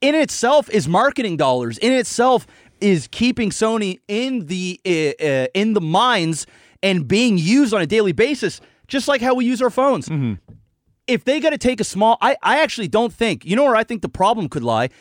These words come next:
Speaker 1: is literally just the technology and the licensing to actually be able to pull this off. The money, pff, I, they saw what it's like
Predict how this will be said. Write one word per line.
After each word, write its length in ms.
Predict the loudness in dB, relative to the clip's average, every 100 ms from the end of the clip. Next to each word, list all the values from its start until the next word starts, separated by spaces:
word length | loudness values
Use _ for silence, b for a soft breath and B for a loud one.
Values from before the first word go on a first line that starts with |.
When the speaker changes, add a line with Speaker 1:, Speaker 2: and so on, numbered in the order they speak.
| b
Speaker 1:
is 220 | -2 -2
literally 360 | 0 0 0 0
just 220 | -2 -2
the 60 | -4
technology 680 | -4 -2 0 0 0 0
and 60 | -2
the 60 | 0
licensing 580 | 0 -2 -4 -4 -4 -6 b b
to 140 | -4 -2
actually 360 | -2 -4 -2
be 80 | 0
able 80 | 0
to 100 | -2 -6
pull 220 | 0 2
this 180 | 2 0
off. 200 | 0 0 b b
The 100 | b 0
money, 420 | 0 0 -2 -6 _
pff, 200 | -14 -14 B B 0
I, 280 | 2 2 -2 _ -20 _ _ _ _ _ _ _ _ _ _ -2
they 260 | 0 2
saw 300 | 0 2 4
what 160 | 6 4
it's 120 | 2
like 340 | 2 2 0